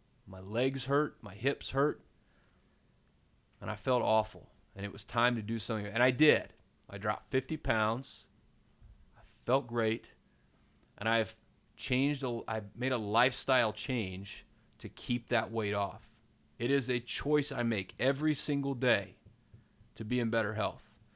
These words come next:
And when I did that, I had a much better experience in my building and my classroom, and I felt much better with my students. I wasn't worried about what they f-,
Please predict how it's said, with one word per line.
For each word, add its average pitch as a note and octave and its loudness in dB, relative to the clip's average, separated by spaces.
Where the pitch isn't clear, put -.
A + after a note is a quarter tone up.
And G#2+ 0
when B2 2
I C#3 8
did D#3 4
that, F#2+ -4
I A2 -2
had A#2+ 2
a G#2+ 4
much A#2 2
better A#2 2
experience A2 -2
in F#2+ -6
my F#2+ -4
building A#2+ 0
and G#2+ -4
my G2 -8
classroom, C#3+ 2
and A#2 -6
I A#2 -2
felt A#2 2
much A#2 0
better A2+ 0
with G#2+ -4
my F2+ -6
students. C#3 -2
I A#2 -4
wasn't G#2+ -2
worried A#2+ 2
about C#3 4
what C3+ 0
they C3 2
f-, - -6